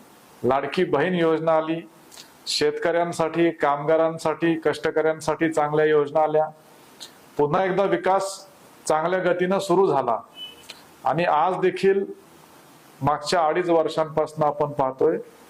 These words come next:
की राज्यामध्ये महायुतीचं सरकार अत्यंत चांगल्या पद्धतीनं काम करतंय. म्हणून पुन्हा एकदा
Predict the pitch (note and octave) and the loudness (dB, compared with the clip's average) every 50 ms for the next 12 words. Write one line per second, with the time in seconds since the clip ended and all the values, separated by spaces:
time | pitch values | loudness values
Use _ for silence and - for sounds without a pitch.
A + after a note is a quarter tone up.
0 | - - - - - - - - D3+ D3+ C#3+ C3+ C3 B2+ C3 E3 E3 D#3+ D#3+ D#3 | -20 -20 -20 -20 -20 -16 -6 -2 0 0 2 0 -2 0 0 -2 0 0 -2 0
1 | D#3 E3 D#3+ C#3+ B2+ C3 C#3 D3 D3 D3+ D3+ C#3 D#3 D#3 D#3 - B2+ B2+ B2+ - | 0 0 0 0 0 2 0 0 0 -2 0 0 0 0 0 -2 -6 -6 -2 -2
2 | D#3+ E3+ D#3+ C#3 - - D3+ D3 C#3+ D3 - D#3+ D#3+ D#3+ - C#3 B2+ C3 D3+ E3 | 0 0 0 -2 -2 -2 -2 -2 -2 0 -2 -2 -2 0 0 -2 -2 0 2 0
3 | E3 E3 - C3+ A#2 C3 A#2+ C3 B2 B2+ B2 - A#2 A2+ A2+ A2+ G#2 - A2 A2 | 2 2 0 -2 -2 -2 -2 0 -2 -2 -2 -2 -4 -4 -4 -8 -10 -12 -12 -12
4 | - - A2 A2 - - - - - - - - - - - - - - - - | -6 -6 -6 -6 -6 -12 -20 -20 -20 -20 -20 -20 -20 -20 -20 -20 -20 -20 -20 -20
5 | - - - - - C3 C3 C#3+ E3+ G#3 G#3+ G3+ - F#3+ E3+ E3 E3 G3 G#3 G#3 | -20 -20 -20 -18 -6 -2 -2 0 0 0 -2 -2 -2 0 2 2 2 2 2 2
6 | F#3+ F3+ G3 G3+ G3+ G#3+ A3 G#3+ - | 0 2 2 2 2 2 0 -2 -6